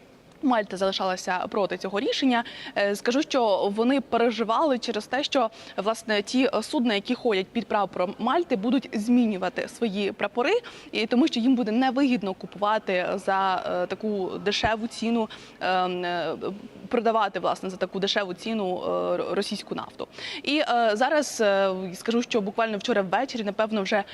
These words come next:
вночі, е, вдалося все погодити, і в представництві Мальти заявили, що вони мають, е, від Єврокомісії, е, певні запевнення, е, щодо того, що будуть юридичні перевірки і, е, власне, е, не буде такого відбуватися. Скажу, що,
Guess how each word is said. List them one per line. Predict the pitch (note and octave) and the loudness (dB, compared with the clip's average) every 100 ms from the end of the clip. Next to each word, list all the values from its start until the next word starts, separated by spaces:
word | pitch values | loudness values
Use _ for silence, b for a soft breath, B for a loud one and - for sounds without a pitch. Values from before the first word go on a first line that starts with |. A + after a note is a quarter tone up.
| B - | B -4
вночі, | G#3 B3 - - A3+ F#3 - | 2 2 2 2 2 2 0
е, | F3 | 0
вдалося | F3+ A3+ A#3+ A3 | 2 4 2 2
все | F#3+ - G#3+ | -4 0 -2
погодити, | G3+ G#3 D4+ F#4+ C#4+ A3 - | 0 -2 0 0 0 0 0
і | A3 G#3 F#3+ - - - - | 0 0 -2 -8 -20 -20 -18
в | - | -6
представництві | - A#3 - A3+ G#3 - | -4 -2 0 2 2 0
Мальти | F#3+ F3+ F3+ F#3 F3 | -2 -2 -2 -2 0
заявили, | G3 G3 F#3 | 2 2 0
що | F3 F#3+ F3 | -2 0 0
вони | F#3 G#3 | 0 0
мають, | A3 G3 - B B - | 0 -2 -4 B B -4
е, | F#3+ | -2
від | G3+ F#3 | 0 2
Єврокомісії, | A3 G#3+ F#3 G3 A3+ A3+ G3 F#3 | 2 2 -2 0 0 -2 -4 -2
е, | F3+ - E3+ E3+ | 0 2 0 2
певні | G3+ G3 F#3 F3 B - | 0 0 -2 -4 B -2
запевнення, | F#3+ A3+ F4 A4 F4+ C#4+ C4 - | 0 2 0 2 4 4 4 2
е, | G#3 G#3+ | 0 2
щодо | C4+ B3+ | 2 2
того, | B3 C#4 A#3 | 2 0 -2
що | - A3 G3+ - | -2 0 2 0
будуть | F#3 A3+ A3 - G#3 | -2 -2 -2 -4 0
юридичні | A#3 A#3+ G#3 - | 2 2 0 -4
перевірки | G3 G#3+ A#3 F#4 G4 D4+ A#3 | -2 0 2 2 2 -2 -2
і, | A#3+ | 0
е, | D4+ - | 0 2
власне, | G3+ G3 G3+ B3+ - G3+ B B - | 2 2 0 -2 0 -2 B B 0
е, | G3 | 2
не | A3+ | 2
буде | A3 F3+ | 2 0
такого | F3+ E3+ E3+ | 0 -2 -2
відбуватися. | F3 F3 - - G#3 G#3 | -8 -4 -4 -4 -6 -6
Скажу, | G3 G#3 B3 | -4 0 0
що, | - A#3 | 2 0